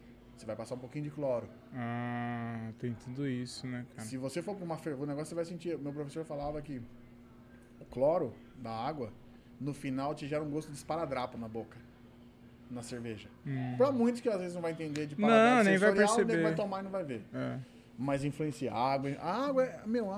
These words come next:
Speaker 1: água é noventa por cento da nossa cerveja, cara.
Speaker 2: Uhum.
Speaker 1: Tanto que a gente tem regiões de águas duras e águas moles, eles falam assim, explicam. E a gente tá num lugar muito privilegiado, que na, a água nossa é no, do aquífero, né?
Speaker 2: Ah, é, nossa, se fala
Speaker 1: Na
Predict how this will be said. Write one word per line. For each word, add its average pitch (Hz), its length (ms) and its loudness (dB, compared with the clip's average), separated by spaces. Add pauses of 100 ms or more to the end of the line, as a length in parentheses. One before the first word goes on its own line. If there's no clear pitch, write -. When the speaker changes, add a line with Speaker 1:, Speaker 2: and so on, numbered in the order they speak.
Speaker 1:
água 240 140 -2
é - 20 0
noventa 233 260 0
por 226 160 -4
cento 226 160 -4
da 220 60 -4
nossa 208 220 -8
cerveja, 170 420 -4
cara. - 200 -10
Speaker 2:
Uhum. 135 380 -4 (320)
Speaker 1:
Tanto 180 200 -2
que 202 60 -2
a 180 40 -2
gente 185 240 -6
tem 185 160 -2
regiões 170 480 -2
de 160 100 -2
águas 156 540 -2 (460)
duras 175 320 0
e 151 40 0
águas 143 280 -2
moles, 127 560 -4
eles 117 160 -6
falam 127 260 -8
assim, 117 240 -10
explicam. 123 400 -10 (680)
E 127 80 -6
a 131 40 -2
gente 160 180 -6
tá 175 120 0
num 180 100 -6
lugar 165 200 0
muito 175 160 -6
privilegiado, 160 600 -4
que 131 80 -6
na, 127 100 -4
a 123 320 -4
água 135 220 -4
nossa 131 300 -6
é - 20 -4
no, 196 160 -8
do 160 100 -6
aquífero, 147 520 -2
né? 123 140 -4 (600)
Speaker 2:
Ah, - 160 -14 (140)
é, 135 460 -2
nossa, 147 360 0
se 143 60 0
fala 143 340 6
Speaker 1:
Na - 20 6